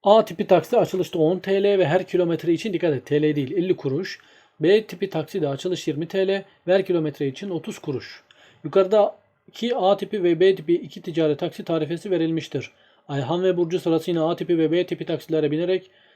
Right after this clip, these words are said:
bir yolculuk yapmışlardır. Ayhan ve Burcu x'er kilometrelik yolculuk yapıp aynı tutarda para ödemişlerdir. Şimdi birimleri karıştırırsan yanarsın. On T L ne demektir arkadaşlar? Bir T L yüz kuruş olduğuna göre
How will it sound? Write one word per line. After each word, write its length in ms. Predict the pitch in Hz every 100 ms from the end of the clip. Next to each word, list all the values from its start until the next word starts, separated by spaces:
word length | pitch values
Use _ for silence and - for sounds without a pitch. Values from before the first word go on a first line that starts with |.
| _ -
bir 140 | 180
yolculuk 400 | 165 160 156 147
yapmışlardır. 760 | 135 127 156 - 170 165 175 - _ _ -
Ayhan 420 | 165 170 196 226
ve 140 | 165 143
Burcu 260 | 139 135
x'er 320 | 156 - 190
kilometrelik 600 | 185 170 160 156 151 143
yolculuk 440 | 151 160 151 139 160
yapıp 360 | 165 190 190 _ _ _ _ -
aynı 220 | 185 165
tutarda 380 | 139 - 147 185
para 160 | 151 143
ödemişlerdir. 520 | 127 113 - 113 123
Şimdi 420 | - 196 170 131 _ _ _ - - _ -
birimleri 480 | 165 202 220 220 220
karıştırırsan 500 | 202 196 214 175 226
yanarsın. 520 | 185 180 156 - 113 _ _ -
On 240 | 226 226
T 220 | - 160
L 80 | 175
ne 120 | 214
demektir 280 | 175 143 151
arkadaşlar? 580 | 147 147 147 220 190 135
Bir 200 | 185 -
T 200 | 175 170
L 20 |
yüz 280 | 170 175 -
kuruş 280 | 170 151 156
olduğuna 260 | 147 147
göre 300 | 143 190 233